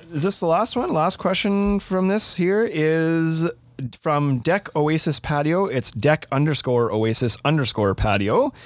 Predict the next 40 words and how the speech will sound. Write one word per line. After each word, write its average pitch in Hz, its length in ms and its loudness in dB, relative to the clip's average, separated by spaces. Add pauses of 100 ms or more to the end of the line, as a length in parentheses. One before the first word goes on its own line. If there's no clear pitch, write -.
(560)
Uh, 123 360 0
says, 143 360 2
"What 170 280 0
is 220 160 -2
your 196 140 0
opinion 165 360 0
about 131 260 0
TimberTech 143 720 0
won't 127 400 -2
approve 127 540 0 (120)
camo 120 320 0
edge 107 180 2
clips?" - 340 -2
So 101 260 2
he's 98 100 0
asking 107 260 0
why, 120 540 0 (340)
why 156 360 0
has 151 180 -2
TimberTech 147 400 0
not 127 160 2
approved 123 300 0
the 113 80 2
new 123 320 2
camo 127 400 0
edge 110 200 0
clips 120 200 -2
that 113 80 -2
everybody 107 220 2
loves 104 160 2
so 113 100 0
much - 360 0 (100)
as 107 140 4
an 101 100 2
official 117 640 0
warranted 107 420 0
fastener 101 600 0 (140)
for 113 120 -6
TimberTech? 98 520 0 (1040)
I 123 140 2